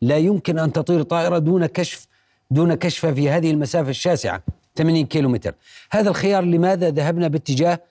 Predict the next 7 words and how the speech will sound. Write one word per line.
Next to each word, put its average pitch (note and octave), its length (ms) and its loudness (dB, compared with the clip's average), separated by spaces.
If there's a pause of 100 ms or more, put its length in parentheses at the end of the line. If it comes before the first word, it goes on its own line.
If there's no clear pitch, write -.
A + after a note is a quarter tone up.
(240)
استخدام E3 640 0
المنطقة D#3 600 -2
البرية D3 640 0 (300)
في F3+ 200 0
إطلاق D#3+ 320 -2
هذه D3 160 0
الطائرة؟ F3+ 460 -2